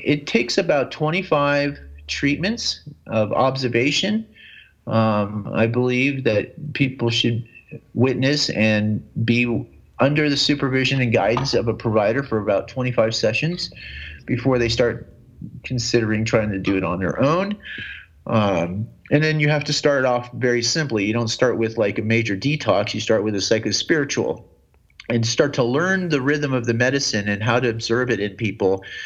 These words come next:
how to track them. Uh, we use a pulse oximeter and blood pressure cuff, um, to basically get reports of their stability.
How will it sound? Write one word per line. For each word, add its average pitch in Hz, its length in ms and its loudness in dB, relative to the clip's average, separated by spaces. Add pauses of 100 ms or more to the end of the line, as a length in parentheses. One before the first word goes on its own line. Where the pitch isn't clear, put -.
(280)
how 147 200 2
to 147 120 -2
track 123 500 -2
them. 104 380 -2 (880)
Uh, 92 420 -4
we 113 140 -2
use 120 200 0
a 113 80 0
pulse 127 320 0
oximeter 120 640 0
and 107 200 -4 (180)
blood 120 240 2
pressure 123 300 0
cuff, 117 420 0 (720)
um, 98 460 -4
to - 120 -4
basically 107 440 0
get 107 220 2
reports 117 500 0
of 110 80 -2
their 104 140 0
stability. 110 800 0